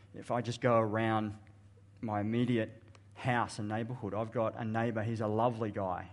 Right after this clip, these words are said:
um, got a couple of kids, mows his lawn all the time, great neighbour like that. Um, we have,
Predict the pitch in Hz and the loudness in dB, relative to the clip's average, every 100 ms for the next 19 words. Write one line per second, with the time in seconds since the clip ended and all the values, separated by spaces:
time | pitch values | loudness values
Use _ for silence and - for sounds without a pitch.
0 | - - 101 101 110 113 - 120 110 107 | -16 -12 -10 -6 -6 -4 -4 -4 -4 -8
1 | - 107 98 - - - - 117 139 139 | -6 -8 -8 -12 -18 -20 -6 2 4 6
2 | 120 113 113 117 113 113 104 - 123 113 | 2 0 -2 -2 -2 -4 -6 -6 -6 -4
3 | 110 110 104 101 101 - - - - - | -6 -4 -4 -4 -6 -12 -20 -20 -20 -18
4 | 113 - - - - 113 110 107 101 101 | -18 -18 -20 -20 -8 -4 -2 -2 -4 -4
5 | 95 - 104 101 107 - - - - 113 | -8 -8 -8 -6 -8 -8 -18 -14 -4 0
6 | 127 139 120 107 | 6 8 6 4